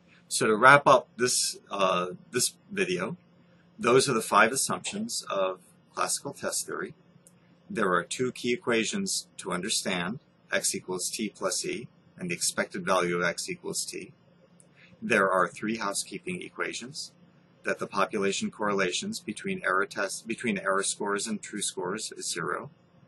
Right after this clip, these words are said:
between error scores on two different tests is zero, and between error scores on one test and true scores on another is zero.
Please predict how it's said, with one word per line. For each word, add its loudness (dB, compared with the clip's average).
between -4
error 2
scores -2
on -4
two -8
different -6
tests -4
is -8
zero, -6
and -4
between -2
error 2
scores -2
on -2
one -2
test -4
and -8
true -6
scores -4
on -4
another -2
is -10
zero. -8